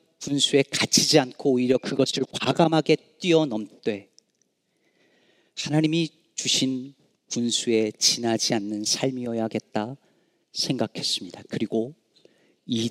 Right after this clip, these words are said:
둘을 구별할 줄 아는 지혜를 위하여 기도하게 되었습니다. 부디 우리 시카고 기쁨의 교회가 각자에게 주어진 자리와 역할을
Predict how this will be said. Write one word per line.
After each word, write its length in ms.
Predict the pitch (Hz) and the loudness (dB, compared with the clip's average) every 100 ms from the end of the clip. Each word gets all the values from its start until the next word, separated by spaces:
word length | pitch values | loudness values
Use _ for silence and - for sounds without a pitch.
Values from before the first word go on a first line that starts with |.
| - | -6
둘을 600 | - - 107 117 110 120 - _ _ _ | -8 -8 -4 -2 -2 -8 -16 _ _ _
구별할 580 | - - 139 127 127 117 | -12 -2 2 2 0 -2
줄 220 | - 131 | -2 0
아는 400 | 110 104 110 107 - _ _ _ - | 0 0 -4 -6 -18 _ _ _ 0
지혜를 540 | - - 117 110 104 | 2 4 4 4 0
위하여 480 | 101 90 90 104 - _ _ _ _ _ _ | -2 -4 -6 -10 -20 _ _ _ _ _ _
기도하게 600 | - - 107 104 101 98 | -10 -4 -2 -2 0 -2
되었습니다. 580 | - 113 98 - - - - _ _ _ _ _ _ _ _ _ - _ _ _ | -2 -6 -4 -6 -8 -16 -20 _ _ _ _ _ _ _ _ _ -20 _ _ _
부디 220 | - 131 | 0 2
우리 160 | 117 123 | 4 4
시카고 420 | - - 135 127 | 2 2 -4 -4
기쁨의 540 | - - - 127 123 - | -4 -8 -6 0 0 0
교회가 480 | - 107 98 101 - _ _ _ _ _ _ _ _ _ _ _ _ _ _ | -2 0 0 -6 -12 _ _ _ _ _ _ _ _ _ _ _ _ _ _
각자에게 680 | - - - - 185 180 190 | -6 -6 2 6 8 8 6
주어진 540 | - 165 147 - 151 143 | 4 4 4 4 0 0
자리와 600 | - 120 120 120 120 120 - _ | 0 2 2 2 2 -2 -8 _
역할을 580 | 107 - - 104 107 107 | -6 -6 -4 0 2 0